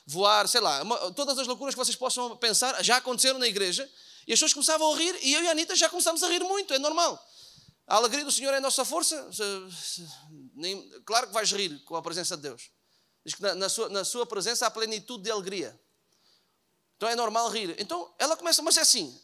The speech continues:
a minha frustração foi que nos domingos, quando eu pregava, não acontecia. E ela colocou play num vídeo e começou a rir.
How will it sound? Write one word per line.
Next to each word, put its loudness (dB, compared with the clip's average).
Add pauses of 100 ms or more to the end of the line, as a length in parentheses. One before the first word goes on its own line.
(240)
a 2
minha -2
frustração 0
foi -2
que -8
nos 0
domingos, 2
quando 0
eu 4
pregava, 2
não -2
acontecia. -2 (200)
E 2
ela 2
colocou -8
play 2
num -2
vídeo 0
e -2
começou 2
a 0
rir. 0